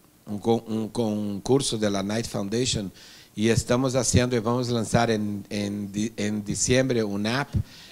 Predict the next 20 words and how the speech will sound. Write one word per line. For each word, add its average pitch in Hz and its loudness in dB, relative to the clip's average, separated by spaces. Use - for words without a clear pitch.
que, 120 2
eh, 110 2
es-, - -6
los 107 0
autores 123 4
están, 127 2
están 117 0
llamando 123 0
de, 117 2
de 107 -2
WordPress 139 4
de 117 4
V 117 2
R, 95 0
que 127 8
es 147 2
una, 131 2
una 135 4
app - -2
que 123 2